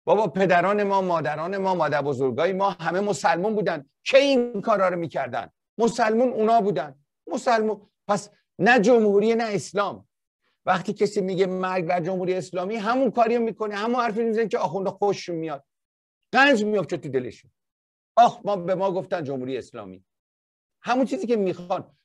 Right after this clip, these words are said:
من معتقدم اینا خودشون این شعارا رو می‌دن. شخصاً معتقدم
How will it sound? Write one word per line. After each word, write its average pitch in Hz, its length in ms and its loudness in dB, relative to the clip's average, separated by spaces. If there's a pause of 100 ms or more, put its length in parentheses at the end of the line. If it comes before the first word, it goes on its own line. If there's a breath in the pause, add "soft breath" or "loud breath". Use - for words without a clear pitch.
(160)
من 240 300 4
معتقدم 220 560 0
اینا 208 320 -2
خودشون 247 480 0
این 208 100 0
شعارا 151 400 -2
رو 123 100 -6
می‌دن. 101 280 -14 (340)
شخصاً 214 520 0
معتقدم 160 720 -4